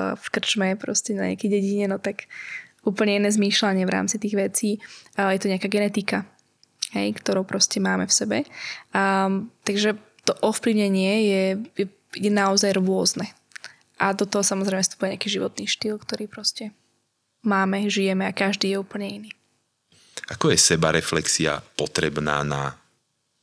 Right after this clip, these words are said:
Speaker 2: to, aby sme boli šťastní alebo aby sme boli motivovaní dosahovať ciele?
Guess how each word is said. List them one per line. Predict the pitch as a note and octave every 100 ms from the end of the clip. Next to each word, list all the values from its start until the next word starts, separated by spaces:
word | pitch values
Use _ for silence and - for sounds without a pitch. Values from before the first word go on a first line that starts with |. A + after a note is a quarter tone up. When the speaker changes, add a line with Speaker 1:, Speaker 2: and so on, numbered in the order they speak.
| _ _ -
Speaker 2:
to, | - D#2 -
aby | D2 D#2
sme | D#2+
boli | D2+ D#2
šťastní | - - D2 - F#2+ D2+
alebo | D2+
aby | D2 D2+
sme | D#2
boli | D#2 D2+
motivovaní | D#2 D#2+ F#2 E2 D#2 D2
dosahovať | D2+ - D2+ D2 C#2
ciele? | - D2+ C#2+